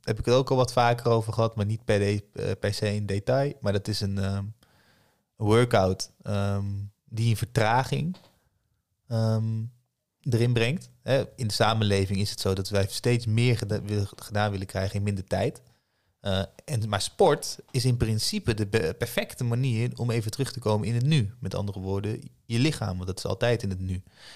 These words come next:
Eh, alleen met dingen als crossfit, ehm, hittrainingen. Gaat die mind-body relatie weer een klein beetje naar de knop. Want je bent alleen maar bezig met re-, records verbreken. Nog vier, nog drie, nog twee herhalingen, vlammen. En het moet allemaal maar sneller en meer. Wat heel goed is.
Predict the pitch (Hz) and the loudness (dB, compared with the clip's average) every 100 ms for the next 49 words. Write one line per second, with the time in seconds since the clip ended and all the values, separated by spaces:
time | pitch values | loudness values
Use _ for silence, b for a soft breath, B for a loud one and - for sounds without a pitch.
0 | B B B B - 104 101 104 104 104 | B B B B -6 -4 0 0 2 0
1 | 98 101 110 - 95 - 92 95 - - | 0 0 -2 -2 -2 -2 -2 -4 -4 -16
2 | _ _ _ - 98 98 98 98 98 95 | _ _ _ -8 -6 -6 -6 -6 -8 -8
3 | 101 - _ _ - 101 - 98 95 95 | -10 -14 _ _ -4 -4 -2 -2 -2 -2
4 | 92 95 101 b b b b b b b | -4 -6 -8 b b b b b b b
5 | b _ _ - 165 135 131 - _ 135 | b _ _ 0 0 2 -4 -6 _ 0
6 | 123 131 110 143 175 123 107 107 107 101 | 4 4 4 4 2 0 -2 0 2 2
7 | 98 104 101 98 98 95 95 - 92 98 | 0 0 0 0 -2 0 -2 -4 -6 -6
8 | - 95 98 98 98 - 110 113 110 101 | -6 -4 -4 -4 -4 -4 0 0 2 2
9 | 104 107 110 120 - - - 110 107 104 | 2 2 0 -2 -6 -14 -6 0 0 0
10 | 120 85 82 - 95 92 87 90 98 107 | -2 -4 -6 -6 -6 -6 -6 -6 -10 -10
11 | - - - - - - - 151 165 156 | -12 -14 -16 -18 -16 -16 -10 -10 -10 -12
12 | - - 104 147 139 151 - 131 131 127 | -10 -8 -8 -8 -6 -6 -6 -8 -10 -10
13 | 151 - 151 185 170 139 127 135 139 151 | -10 -8 -6 -4 -4 -4 -4 -4 -4 -4
14 | 151 143 - 151 135 117 127 147 135 117 | -6 -6 -2 0 0 2 2 2 2 2
15 | 117 113 - 269 104 101 - - | 4 2 4 0 2 0 -2 -6